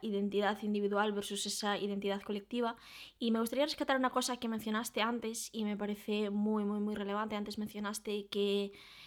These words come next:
el capitalismo hasta te, te, te quita de tu nombre, ¿no? Y creo que un tema, mm, que es uno de mis temas favoritos, eh, en la fantasía es el tema del poder del lenguaje, el poder que tiene un nombre, ¿no?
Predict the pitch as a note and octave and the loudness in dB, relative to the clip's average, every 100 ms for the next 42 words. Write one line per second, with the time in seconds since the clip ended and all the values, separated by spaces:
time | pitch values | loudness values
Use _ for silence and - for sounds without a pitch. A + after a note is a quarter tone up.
0 | - A#3+ B3 G#3+ A#3 A3 A#3 A3+ - A3 | 0 6 6 6 2 2 2 2 2 0
1 | G#3 G#3 - - G#3 G3 - G#3+ G#3 A3 | -2 -4 -4 -4 -2 -2 -6 -4 -2 2
2 | A3 G#3 G#3 G#3+ G#3 F#3+ G#3 B3 - - | 2 2 0 2 2 2 -2 -6 -14 -16
3 | - A#3 G#3 A#3+ B3 C4+ C4 B3+ B3 - | -10 -2 4 4 4 2 4 4 4 2
4 | A#3 G#3+ G3 - A3+ A#3+ A3+ A3 G#3+ - | -2 -2 -2 -6 -4 -2 0 2 0 0
5 | G#3+ G#3+ G#3+ G3+ G#3 G#3 G#3+ G3+ G3 - | 0 0 0 0 0 0 0 0 -2 -2
6 | G3+ G3 F#3+ - G3+ G3+ G3+ G3 A#3 A3 | -2 -2 -4 -4 -4 -4 -4 -4 -4 -2
7 | A3 - - - - - G#3 G#3+ G#3+ G#3+ | -2 -6 -14 -16 -16 -8 -4 2 4 4
8 | A3+ A3 G3+ G3+ G3 G3+ G#3+ A3 G3+ G3+ | 4 2 0 0 0 0 0 -2 0 0
9 | G#3 - G3+ - - G#3 G3+ G3+ A3 G#3+ | -2 -4 -8 -12 -18 -8 -2 0 0 -6
10 | - G#3+ G#3+ G#3+ A3 G#3+ - G#3 G3 G#3+ | -10 -4 0 2 0 -4 -4 0 2 4
11 | A#3 G3+ G3 - - G#3 G3 B3+ | 4 2 -2 -8 -8 -4 -2 -4